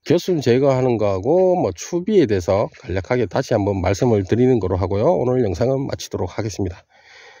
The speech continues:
어, 무더운 날씨에 농사 짓는다고 여러분 공고생이 많으십니다.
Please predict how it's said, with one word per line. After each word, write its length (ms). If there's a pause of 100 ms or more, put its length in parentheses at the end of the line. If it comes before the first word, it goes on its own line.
(720)
어, 260
무더운 360
날씨에 540 (440)
농사 260
짓는다고 560
여러분 380
공고생이 640
많으십니다. 560